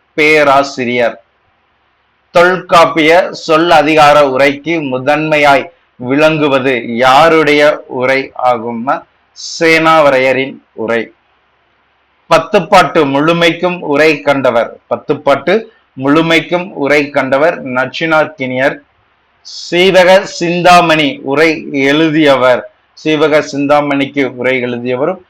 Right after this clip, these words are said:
ஆப்ஷன் பி, நச்சினார்க்கினியர். சிலப்பதிகாரத்திற்கு உரை கண்டவர்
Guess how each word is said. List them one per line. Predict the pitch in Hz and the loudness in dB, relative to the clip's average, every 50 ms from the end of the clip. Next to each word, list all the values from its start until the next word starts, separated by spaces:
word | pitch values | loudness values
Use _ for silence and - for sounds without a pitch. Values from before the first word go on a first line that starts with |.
| _ _ _ _ _ - | _ _ _ _ _ -2
ஆப்ஷன் | 113 131 131 131 - 147 135 135 123 117 123 | 0 0 -2 -2 -4 -6 -6 -6 -6 -4 -4
பி, | 135 131 123 120 - - 131 123 120 123 | -4 -4 -4 -8 -10 -12 -10 -8 -6 -4
நச்சினார்க்கினியர். | 127 127 127 127 - 156 156 151 147 135 - - 131 127 123 127 139 160 180 - - _ _ _ _ _ _ _ - | -4 -4 -4 -4 -6 -4 -2 -2 -2 -2 -4 -8 -8 -6 -4 0 0 0 0 -2 -8 _ _ _ _ _ _ _ -16
சிலப்பதிகாரத்திற்கு | - - 170 170 180 180 180 - 190 180 170 175 165 160 156 151 147 135 143 160 151 139 147 147 147 131 127 - - - - 139 135 | -10 -4 0 2 2 2 2 2 0 2 4 4 4 6 6 4 2 0 0 -2 -2 -2 -2 -2 -2 -2 -2 -4 -8 -10 -6 -4 0
உரை | 147 151 156 156 143 143 - _ - | 2 2 2 0 0 -4 -8 _ -4
கண்டவர் | 139 127 127 120 123 120 120 113 | -4 -2 0 0 2 2 2 0